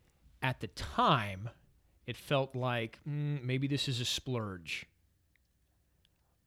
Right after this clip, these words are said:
But in hindsight, you realize, "No, this was something that I really needed for, you know, my mental sanity, my business,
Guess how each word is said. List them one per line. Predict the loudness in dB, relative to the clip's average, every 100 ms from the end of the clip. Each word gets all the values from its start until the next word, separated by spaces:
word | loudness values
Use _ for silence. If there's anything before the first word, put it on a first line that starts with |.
| -4
But | 0
in | 0
hindsight, | 0 2 4 4 2 2 0 -4 -8 -16 -20 _ _ _ _ _ -6
you | -2
realize, | 0 0 0 -4 -6
"No, | -4 -2 -2
this | -4 -6 -4
was | -6
something | -4 -4 -6
that | -6
I | -6
really | -6 -6 -8
needed | -6 -4 -4 -6 -10 -16 _
for, | -10 -6 -4 -4 -4 -6 _ _ _ _ _ _ _ _ -10
you | -8
know, | -8 -10 _ -10
my | -6
mental | -6 -6 -6
sanity, | -6 -4 -4 -6 -6 -8 -12 -20 -12
my | -8 -6
business, | -4 -6 -6 -4 -2 -4